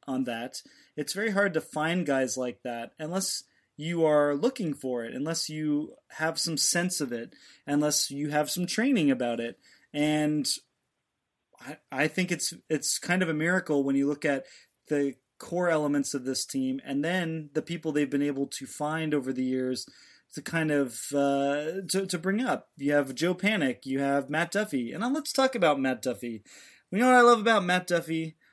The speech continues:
I love that Matt Duffy seems,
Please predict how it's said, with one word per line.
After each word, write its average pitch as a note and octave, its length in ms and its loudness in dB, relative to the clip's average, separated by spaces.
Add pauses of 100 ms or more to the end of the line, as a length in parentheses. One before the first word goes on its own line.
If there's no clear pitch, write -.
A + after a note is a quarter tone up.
I F3+ 100 2
love A3 180 2
that F#3+ 140 2
Matt F3 260 2
Duffy D#3+ 580 0 (140)
seems, G#3+ 800 2